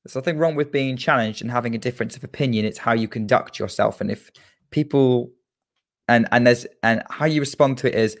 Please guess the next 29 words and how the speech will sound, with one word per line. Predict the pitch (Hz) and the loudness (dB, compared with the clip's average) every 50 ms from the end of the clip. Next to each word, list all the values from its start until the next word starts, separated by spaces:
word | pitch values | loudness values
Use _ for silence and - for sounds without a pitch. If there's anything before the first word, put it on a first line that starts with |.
| - _ _ _ _ _ _ _ _ _ _ _ _ _ - | -10 _ _ _ _ _ _ _ _ _ _ _ _ _ -4
"Let's | 120 123 113 - - | 2 2 2 2 2
have | - 120 127 | -2 -6 -6
a | |
constructive | - - 135 - - - - 123 - | -6 -8 -4 0 0 0 0 -2 -6
conversation," | - 131 120 117 113 - - 143 135 127 - - 113 101 120 143 143 - _ _ _ _ _ _ - | -2 -2 -2 -2 0 4 4 4 4 4 2 0 0 0 0 -2 -4 -8 _ _ _ _ _ _ -12
versus, | 113 113 113 123 117 117 113 - - 117 110 107 107 104 - - - - _ _ _ _ _ _ _ _ _ _ _ _ _ _ _ - | -8 0 4 4 4 4 2 0 0 2 2 2 2 0 -2 -4 -6 -6 _ _ _ _ _ _ _ _ _ _ _ _ _ _ _ 0
"I'm | 120 120 | 2 4
gonna | 120 120 117 | 4 4 2
tell | - - 117 | 2 0 -2
you | 113 110 110 107 | 0 0 0 -2
you're | 104 | 0
wrong. | 107 107 104 104 101 104 101 - _ _ - | 0 2 2 2 2 0 -4 -8 _ _ -2
I'm | 113 110 | 0 2
gonna | 110 110 | 2 2
make | 107 104 - | 2 0 -2
you | 104 | -4
feel | - - 104 92 | -6 -4 -2 2
bad | 107 104 104 | 2 2 4
about | 104 101 - | 4 2 0
yourself." | - - - - 98 - - - - - _ _ _ _ _ _ _ _ _ _ _ _ - | 0 -2 -2 -2 -2 -2 -4 -6 -10 -20 _ _ _ _ _ _ _ _ _ _ _ _ -4
And | 110 113 | -2 -2
there's | 110 98 104 | 0 -2 -2
a | 95 | -2
difference | 113 104 - - 104 104 95 92 - - - - - _ _ _ _ _ _ _ _ _ _ _ _ _ - | -4 -4 -4 -4 -8 -6 -6 -4 -4 -4 -4 -4 -8 _ _ _ _ _ _ _ _ _ _ _ _ _ -8
in | 110 107 | -6 -4
how | 98 104 | -2 -2
you | 101 98 | -2 -2
conduct | - - 101 107 - - - | -2 -2 0 0 0 0 -2
yourself. | - - - 92 - - | -6 -4 -4 -4 -4 -4